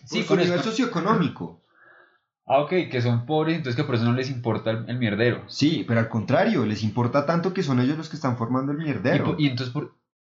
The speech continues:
Speaker 2: Y me parece del puta lo que están haciendo, por ejemplo, Camilo Pardo y Camilo Sánchez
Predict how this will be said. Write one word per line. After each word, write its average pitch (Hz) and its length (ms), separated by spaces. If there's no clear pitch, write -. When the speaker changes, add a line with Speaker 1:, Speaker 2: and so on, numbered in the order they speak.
Speaker 2:
Y 127 100
me 139 80
parece 135 320
del 151 160
puta 139 280
lo 143 180
que 160 80
están 120 200
haciendo, 127 440
por 131 140
ejemplo, 117 680
Camilo 110 400
Pardo 113 420
y 117 100
Camilo 107 260
Sánchez 139 520